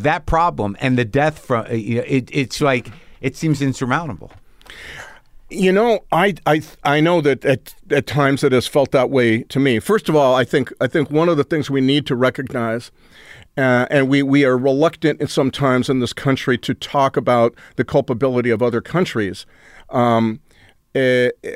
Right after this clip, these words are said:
Speaker 2: but I do believe that this, this, th-, there is nothing normal about what's happening right now. This is all because, um, uh, Mexico has really done nothing to staunch this problem, to
Speaker 1: Bec-,
Speaker 2: pay
Speaker 1: yeah,
Speaker 2: attention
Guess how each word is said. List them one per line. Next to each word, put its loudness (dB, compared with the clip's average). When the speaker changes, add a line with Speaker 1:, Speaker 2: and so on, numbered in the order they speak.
Speaker 2:
but 2
I 2
do 2
believe 2
that -8
this, 0
this, -2
th-, 0
there 2
is 2
nothing 2
normal 2
about 2
what's -2
happening -4
right -2
now. -4
This 0
is -2
all 2
because, -4
um, 0
uh, -2
Mexico 0
has -4
really 0
done 0
nothing -6
to -4
staunch -2
this -4
problem, -2
to -2
Speaker 1:
Bec-, -4
Speaker 2:
pay 2
Speaker 1:
yeah, 4
Speaker 2:
attention 2